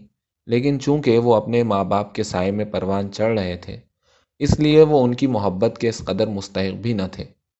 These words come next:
لیکن ادھر کچھ دنوں سے دادی کو دو فکریں شدت سے لاحق تھیں، ایک عاقبت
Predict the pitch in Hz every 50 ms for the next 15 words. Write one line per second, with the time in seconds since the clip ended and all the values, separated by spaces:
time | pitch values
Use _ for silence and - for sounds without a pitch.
0 | _ _ _ _ _ _ _ _ _ _ - 123 131 139 151 147 180 185 185 165
1 | 147 175 175 - - 165 160 147 - 139 135 143 156 156 165 156 127 104 101 104
2 | 107 120 143 143 147 - 107 113 120 - _ - 117 110 120 139 147 143 139 113
3 | 92 107 110 117 120 - 113 98 95 104 113 110 - - 104 98 95 92 95 98
4 | 92 - - - 107 104 117 - _ _ _ _ _ _ _ _ _ _ _ -
5 | 120 127 135 123 113 104 104 104 117 104 123 127